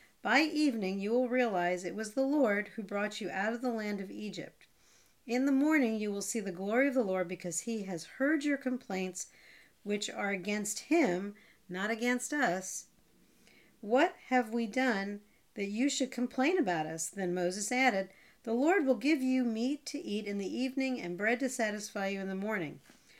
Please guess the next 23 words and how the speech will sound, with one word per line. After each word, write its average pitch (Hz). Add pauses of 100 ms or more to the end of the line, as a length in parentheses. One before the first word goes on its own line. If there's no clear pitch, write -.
(140)
for 208
he 247
has 208
heard 311
all 254
your 254
complaints 220
against 190
him. 160 (560)
What 262
have 302
we 330
done? 277 (280)
Yes, 220 (400)
your 254
complaints 285
are 233
against 220
the 233
Lord, 208
not 190
against 226
us." 165